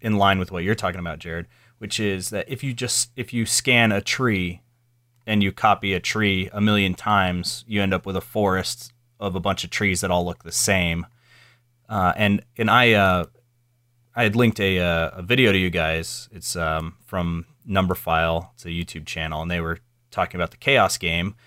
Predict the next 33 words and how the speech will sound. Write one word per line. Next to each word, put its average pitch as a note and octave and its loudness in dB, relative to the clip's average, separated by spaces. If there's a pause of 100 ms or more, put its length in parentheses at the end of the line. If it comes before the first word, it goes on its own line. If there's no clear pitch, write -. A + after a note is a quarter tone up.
(260)
is B2 -6
basically G#2 0
just F2+ -6
a, E2+ 0 (120)
a E2+ -4
set G2 2
of - -2
points, - -2 (460)
uh, E2+ -2
and F2 2
then F2 0
they're E2+ 0
rolling F2 0
a E2 -2
die, E2 0
and E2+ -10
based E2+ -6
on F2 -4
the E2+ -2
outcome E2+ -4
of D#2+ -6
the E2+ -8
die, F#2 2
they're, E2 -6 (680)
they're F#2+ 2 (340)
placing B2 2
a G2 4
dot F2 4
somewhere F#2+ 0
between F#2 -4
those E2+ -2
points. - -8
Um, E2 -6